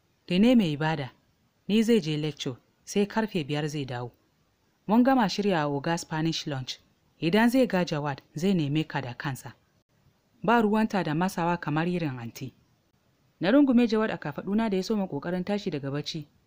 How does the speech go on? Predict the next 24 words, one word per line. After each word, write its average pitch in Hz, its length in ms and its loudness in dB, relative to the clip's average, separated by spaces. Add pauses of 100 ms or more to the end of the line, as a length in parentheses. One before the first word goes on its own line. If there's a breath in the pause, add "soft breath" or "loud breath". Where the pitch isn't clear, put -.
(220)
Na 185 100 -4
ce, 196 240 -4
"Yawwa, 143 500 -4 (240)
dama 220 280 0
tuntuni 214 360 -2
ina 175 160 -2
so 143 140 -10
in 127 100 -8
tambaye 123 380 -10
ka. - 140 -14 (960)
Ni 269 120 6
tun 302 140 4
da 269 60 6
nake 226 200 0
ban 160 120 -2
san 226 160 -6
ɗan 226 160 -4
aiki 226 240 -2
yana 175 160 -2
da 139 80 -6
ƴancin 170 300 -4
zuwa 143 220 -4
makaranta 131 520 -8
ba, 127 140 -8